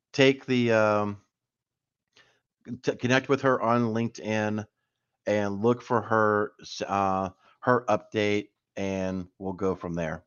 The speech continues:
right? So, um, look forward to seeing that. And with that, ladies and gentlemen, um, I do have a hard stop, but tomorrow we will do Ask Eric Anything. Um,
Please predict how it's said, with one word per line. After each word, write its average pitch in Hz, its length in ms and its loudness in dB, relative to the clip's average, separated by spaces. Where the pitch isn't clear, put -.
right? 87 300 -2
So, 85 440 -6
um, 87 580 -2
look 104 160 0
forward 98 360 -2
to 95 200 -6
seeing 90 340 -4
that. 87 300 -2
And 117 260 4
with 123 220 2
that, 123 200 8
ladies 120 240 2
and 110 140 -2
gentlemen, 113 560 2
um, 101 280 0
I 101 100 0
do 113 200 -2
have 101 560 0
a 98 140 -2
hard 101 500 -2
stop, 101 360 2
but - 160 0
tomorrow 139 800 8
we 127 280 0
will 131 280 8
do 120 380 2
Ask 120 440 2
Eric 113 380 2
Anything. 120 640 0
Um, 92 560 -2